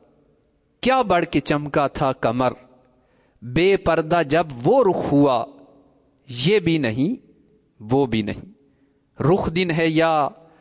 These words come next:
مہرِ سما، یہ بھی نہیں، وہ بھی نہیں۔ شب زلف یا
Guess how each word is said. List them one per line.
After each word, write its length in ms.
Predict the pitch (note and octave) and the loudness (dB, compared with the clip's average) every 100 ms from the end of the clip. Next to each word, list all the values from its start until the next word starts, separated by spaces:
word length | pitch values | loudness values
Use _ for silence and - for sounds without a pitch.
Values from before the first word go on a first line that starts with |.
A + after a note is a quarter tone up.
| _ | _
مہرِ 460 | - B2+ C#3+ E3+ F#3+ | -8 -2 0 2 2
سما، 500 | - C#3 B2 B2 A2+ - _ _ _ _ _ - | 0 -2 0 -2 -2 -8 _ _ _ _ _ -12
یہ 320 | A2+ D#3 G3 | -2 2 2
بھی 200 | F3 E3+ | 2 2
نہیں، 520 | C3+ A2+ C3+ A#3 - _ _ _ _ _ | 0 0 0 0 -6 _ _ _ _ _
وہ 260 | G#2+ C3 D#3 | -4 0 2
بھی 200 | C#3 B2+ | 2 0
نہیں۔ 340 | G#2+ A2 G2 - _ _ _ _ | -2 -6 -14 -18 _ _ _ _
شب 360 | - - A3 F3 | -4 0 0 0
زلف 420 | D3+ F3 F3 - | 2 0 0 -2
یا 400 | C#3 C#3 F#3+ | 0 2 2